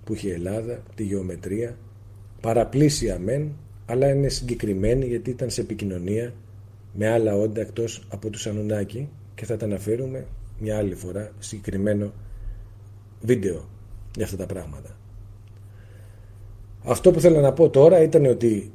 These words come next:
είπαμε οι Άτλαντες, καθότι είχαν μεγάλο D N A, ειδικά οι πρώτοι πρώτοι Άτλαντες της Ατλαντίδας,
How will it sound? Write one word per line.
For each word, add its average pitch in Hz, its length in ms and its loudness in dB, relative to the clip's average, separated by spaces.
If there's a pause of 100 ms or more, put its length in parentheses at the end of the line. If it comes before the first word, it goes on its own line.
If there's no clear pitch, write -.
είπαμε 110 680 6
οι 151 200 10
Άτλαντες, 120 640 6
καθότι 113 600 0 (240)
είχαν 107 360 -2
μεγάλο 107 500 6
D - 20 -8
N 98 280 4
A, 131 280 4
ειδικά 117 420 4
οι 113 80 6
πρώτοι 127 360 6
πρώτοι 101 420 4
Άτλαντες 104 440 -2
της - 160 -6
Ατλαντίδας, 98 800 -6